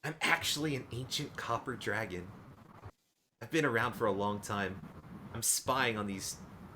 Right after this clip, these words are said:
crazy Tiamat cultists. Nobody knows, though.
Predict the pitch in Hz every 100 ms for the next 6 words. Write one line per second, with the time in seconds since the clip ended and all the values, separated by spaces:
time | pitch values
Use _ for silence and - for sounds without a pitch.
0 | - 135 139 113 110 - 127 120 101 92
1 | - 101 - 101 101 - - - - -
2 | - - _ _ _ _ _ _ - 139
3 | 131 135 127 113 135 120 101 92